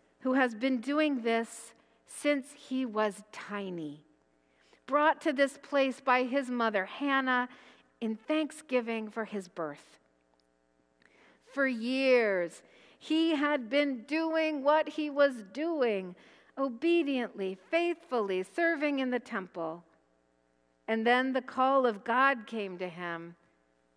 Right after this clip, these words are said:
and he didn't even recognize that voice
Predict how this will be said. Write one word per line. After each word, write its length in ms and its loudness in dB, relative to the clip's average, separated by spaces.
and 140 -8
he 80 0
didn't 560 0
even 380 0
recognize 800 -2
that 300 -4
voice 640 -16